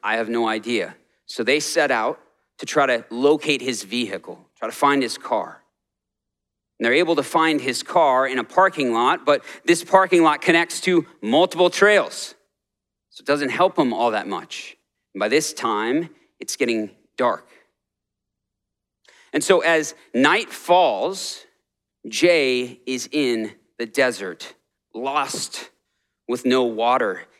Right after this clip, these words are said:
He has become so dehydrated that he can't stand up. He can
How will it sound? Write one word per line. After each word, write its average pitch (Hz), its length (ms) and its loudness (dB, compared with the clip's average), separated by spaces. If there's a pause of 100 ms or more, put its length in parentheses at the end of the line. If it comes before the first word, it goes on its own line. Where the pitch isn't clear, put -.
He 170 140 0
has 147 120 0
become 160 360 2
so 190 440 2
dehydrated 139 1160 -4 (360)
that 123 80 -6
he 127 80 -6
can't 147 260 -4
stand 117 360 -2
up. - 140 -10 (1080)
He 175 120 2
can 160 280 4